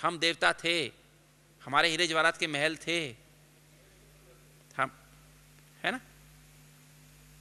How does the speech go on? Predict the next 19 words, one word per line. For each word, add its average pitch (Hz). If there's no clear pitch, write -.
हमारे 143
पास 165
पुष्पक 165
विमान 156
थे, 156
पेट्रोल 175
वाले 196
नहीं, 196
धुएं 143
वाले 165
नहीं 175
थे, -
है -
ना? 202
एटीट्यूड 202
कौन 208
सा 220
है? 123
सकारात्मक, 139